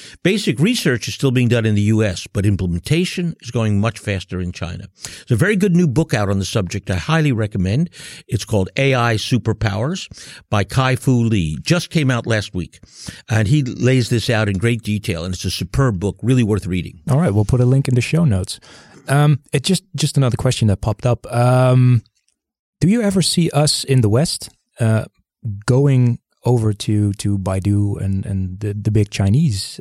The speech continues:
Speaker 2: uh,
Speaker 1: Yes, it's
Speaker 2: providers?
Speaker 1: happening. They're, they're, they're coming at us.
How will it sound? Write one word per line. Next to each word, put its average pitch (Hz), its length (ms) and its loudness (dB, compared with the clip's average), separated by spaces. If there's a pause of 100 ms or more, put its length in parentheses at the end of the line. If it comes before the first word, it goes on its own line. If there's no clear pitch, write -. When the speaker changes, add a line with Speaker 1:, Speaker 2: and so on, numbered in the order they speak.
Speaker 2:
uh, - 40 0
Speaker 1:
Yes, 170 220 2 (640)
it's 101 140 0
Speaker 2:
providers? 98 420 -2
Speaker 1:
happening. - 160 -18 (260)
They're, 127 140 2
they're, 127 240 0 (240)
they're 156 140 2
coming 156 340 2
at 156 100 2
us. - 360 -4